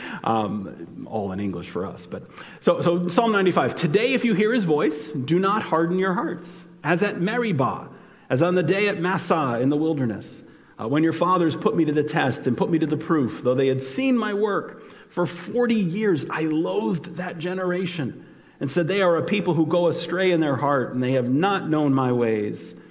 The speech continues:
Therefore I swore in my wrath, they shall not enter my rest."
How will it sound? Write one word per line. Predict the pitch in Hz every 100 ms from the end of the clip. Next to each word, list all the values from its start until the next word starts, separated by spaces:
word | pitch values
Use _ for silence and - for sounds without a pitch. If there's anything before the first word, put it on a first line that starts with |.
| - - - -
Therefore | 143 147 135
I | 120
swore | - - 143 156
in | 151
my | 139 139
wrath, | 131 117 95 -
they | 107
shall | 104 - 147 143
not | 143 123 127 123 -
enter | 117 117 113 110 - - -
my | 107 107 101
rest." | 95 98 90 - - -